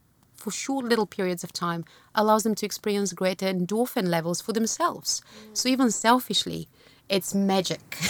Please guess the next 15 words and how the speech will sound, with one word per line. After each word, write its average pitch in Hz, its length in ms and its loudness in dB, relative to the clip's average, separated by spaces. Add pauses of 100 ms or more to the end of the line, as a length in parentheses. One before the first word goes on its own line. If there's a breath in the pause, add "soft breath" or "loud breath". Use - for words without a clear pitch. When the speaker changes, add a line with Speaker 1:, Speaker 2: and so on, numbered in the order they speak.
(100)
Speaker 1:
<laughs> - 1080 2
And 254 180 6
then 277 140 8
that, 220 140 6
of 202 140 -2
course, 214 260 2
allows 170 340 6
you 165 80 -4
to - 200 -6
tap - 300 -4
into 170 220 -4
more 160 200 -2
of 156 80 -6
your 165 80 -10
curiosity, 233 1000 -2